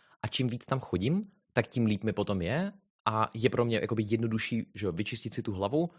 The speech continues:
a pak se vrátit do toho reálného světa a řešit si ten problém. A tady vlastně mi přijde důležitý poznamenat, že když mi bylo sedmnáct,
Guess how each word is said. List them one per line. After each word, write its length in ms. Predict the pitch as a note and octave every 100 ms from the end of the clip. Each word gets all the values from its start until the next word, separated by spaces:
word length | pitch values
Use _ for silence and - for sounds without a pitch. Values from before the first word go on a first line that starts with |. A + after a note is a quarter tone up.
| _ _ _
a 60 | -
pak 160 | - -
se 120 | B2
vrátit 260 | G#2+ A2
do 80 | A2
toho 180 | A2 A#2
reálného 320 | G#2+ A2 G#2+
světa 280 | - G#2+ A#2
a 140 | -
řešit 260 | G#2 G2 G2+
si 80 | F#2
ten 160 | F#2+
problém. 380 | E2+ E2+ D2 D2 - _ _ -
A 340 | F2+ F#2 E2 _ _ _ _
tady 160 | - A#2+
vlastně 260 | B2+ -
mi 80 | B2+
přijde 240 | A2+ B2 B2
důležitý 320 | A#2 A#2 -
poznamenat, 440 | A2+ G#2+ A2+ A2+
že 300 | G#2+ A2 G#2 - _ _ _ _ _
když 220 | - G#2
mi 80 | -
bylo 420 | A#2 B2+ A#2 - _ _ _ _ _
sedmnáct, 960 | - - - - A2+ G2+ F2 F3 - -